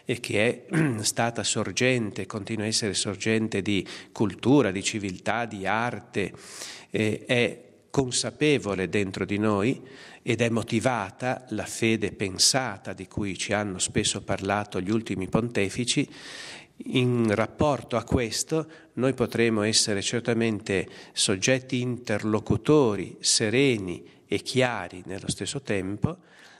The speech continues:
eh, con la società civile, con le diverse posizioni culturali, in ordine a quello che è il bene autentico e integrale della persona e della società intera.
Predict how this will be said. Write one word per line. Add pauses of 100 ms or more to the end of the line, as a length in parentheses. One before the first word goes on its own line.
eh,
con
la
società
civile, (280)
con
le
diverse
posizioni
culturali, (420)
in
ordine
a
quello
che
è (140)
il
bene
autentico
e
integrale
della
persona (520)
e
della
società
intera.